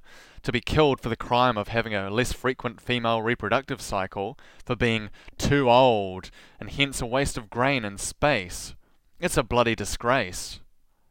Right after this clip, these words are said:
I don't believe New Zealand Open Rescue or safe would have went to the media with a new campaign against too small cage doors, which might hurt a hen's wings when she's dragged out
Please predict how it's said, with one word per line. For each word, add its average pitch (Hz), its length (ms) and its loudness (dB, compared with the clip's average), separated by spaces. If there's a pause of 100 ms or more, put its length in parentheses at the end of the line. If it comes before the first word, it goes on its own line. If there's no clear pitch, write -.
(560)
I 147 120 4
don't 160 420 2
believe 113 380 2
New 110 140 -4
Zealand 117 280 -2
Open 113 240 0
Rescue 110 340 -4
or 95 140 -6
safe 113 540 -2
would 113 100 -4
have 101 120 -4
went 120 200 -4
to 113 80 -6
the 110 80 -2
media 107 480 -2 (260)
with - 140 -8
a 117 60 -4
new 127 180 0
campaign 120 520 0
against 110 440 -2 (280)
too 170 320 4
small 160 400 0
cage 151 460 -2
doors, 101 680 -4 (240)
which - 220 -4
might 131 260 2
hurt 123 280 2
a 107 40 -2
hen's 117 400 -8
wings 107 380 -6
when 107 120 -12
she's 135 360 -2
dragged 104 320 0
out 101 240 2